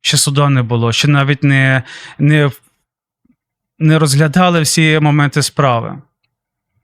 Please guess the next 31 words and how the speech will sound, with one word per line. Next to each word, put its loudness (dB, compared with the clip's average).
І 2
існує 0
також -2
презумпція 0
невиновності. -2
Ми 2
відносимося -2
до -2
римського -2
права, 0
і -4
тому, -2
е, 2
це -2
б -20
треба -2
доказувати, 0
а 2
не 2
вдавати -2
вже 0
відзнаки. -2
Не -2
треба -2
вже -2
ка-, -4
називати, 0
що 0
він 2
вбивця, -2
і, 0